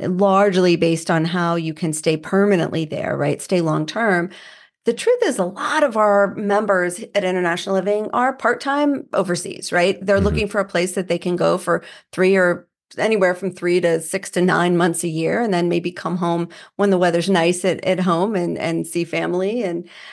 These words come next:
Speaker 1: and that kind of thing. And so, um, while we do score our, our places largely on, and, and certainly in the visas and, and benefits category, based on sort of how easy is it and, uh, convenient and s-, affordable and so on to get,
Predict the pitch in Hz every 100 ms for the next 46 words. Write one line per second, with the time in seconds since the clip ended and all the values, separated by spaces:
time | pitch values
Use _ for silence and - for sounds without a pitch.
0 | - - 202 180 214 196 185 185 180 180
1 | 180 190 180 175 - - _ 180 175 -
2 | - - 185 202 202 190 175 - - 190
3 | 220 220 185 202 202 185 180 - _ -
4 | - - - - 226 214 233 220 220 175
5 | 175 175 170 - 131 170 - 185 151 156
6 | 165 170 175 175 165 160 156 156 - 165
7 | 160 170 175 196 - 165 160 156 165 160
8 | 156 156 156 - 165 160 165 160 - -
9 | 165 151 156 156 156 165 160 - - 156
10 | 156 151 151 156 165 160 - 165 165 165
11 | 156 160 156 151 151 - 156 185 160 160
12 | 160 - 151 - - 147 165 170 160 156
13 | 147 156 170 156 156 - 156 -